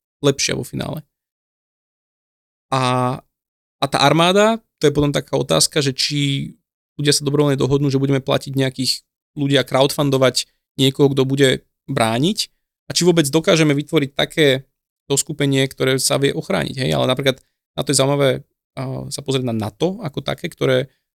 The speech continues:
OK, ty nemusíš mať armádu, ale prispievaš tri percentá z, z rozpočtu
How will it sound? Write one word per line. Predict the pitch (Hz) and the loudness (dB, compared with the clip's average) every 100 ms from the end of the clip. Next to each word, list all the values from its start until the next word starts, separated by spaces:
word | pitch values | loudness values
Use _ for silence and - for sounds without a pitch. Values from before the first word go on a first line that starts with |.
| _ _ | _ _
OK, | - 151 | -4 -2
ty | 147 | 2
nemusíš | 139 147 | 2 0
mať | 147 127 | 2 2
armádu, | 135 143 | 2 2
ale | 139 127 | 2 0
prispievaš | 143 - 147 131 | -4 -2 -2 0
tri | 143 | -2
percentá | 139 131 - 139 135 | -2 -2 -2 -2 -4
z, | 123 - - | -4 -8 -8
z | 143 | -4
rozpočtu | 131 - 139 - - 156 | -2 -4 -6 -6 -4 -4